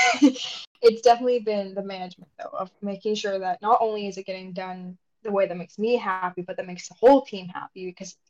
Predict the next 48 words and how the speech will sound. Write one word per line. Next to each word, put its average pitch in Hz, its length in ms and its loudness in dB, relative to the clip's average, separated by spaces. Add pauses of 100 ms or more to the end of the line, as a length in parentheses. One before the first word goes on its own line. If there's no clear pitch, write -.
(240)
I 214 180 8
will 208 120 4
make 208 200 0
sure 226 240 2
that 196 120 4
it's 190 100 -2
not 208 240 -2
just 202 280 0
my 190 180 -2
name 190 520 -4 (140)
on 196 160 -6
that 185 180 -8
cover. 202 420 0
There's 202 220 -6
gonna 226 140 -6
be 214 80 -6
an 220 80 -10
illustrator 233 360 0
with 185 180 -12
me. 185 240 -16 (280)
On 208 140 2
that 214 180 -2
front - 260 -12
flap, 226 280 2
there's 208 160 -2
gonna 208 120 -8
be 202 180 -6
all 196 160 -2
these 202 160 -6
initiatives 196 420 -10
that 196 120 -4
help 190 220 -10
me 185 80 -18
get 180 220 -6 (160)
funded. 196 360 -2
There's 180 160 -4
gonna 190 280 -10 (160)
be 208 500 -4 (460)
Friesen 202 340 2
Press. 202 400 4
So 190 380 0 (1000)
the 226 180 6
actual 277 300 8
management 226 440 4
skills 254 360 4
and 220 80 -2
having 202 460 -2
that, 190 180 0